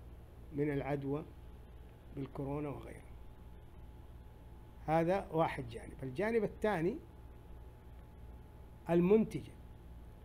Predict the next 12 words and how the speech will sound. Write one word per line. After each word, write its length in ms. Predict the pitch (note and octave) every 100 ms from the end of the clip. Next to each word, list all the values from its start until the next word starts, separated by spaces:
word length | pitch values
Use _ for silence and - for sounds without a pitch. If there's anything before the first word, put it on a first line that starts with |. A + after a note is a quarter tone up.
| - - - -
لأن 260 | C#3+ D#3 E3+
المباني، 520 | E3 D#3+ A#3 A#3 G3+
المدارس 760 | G#3 E3 D#3 F3 D#3+ E3 -
والمسجد، 760 | D3+ C#3 C3+ C3+ F#3 F3+ C3+ C#3+
خلينا 320 | D3+ D3+ D3+
نتكلم 300 | - D#3 D3
في 80 | C#3
المسجد 440 | C3 D3 D3 D#3+ E3+ - - -
لأنه 180 | B2+ B2+
عندنا 300 | D3 C#3 C3+
مشروع 400 | C3 - D3 D3 - - - - - - - -
المسجد. 500 | C3+ C#3 C3 B2+ D#3+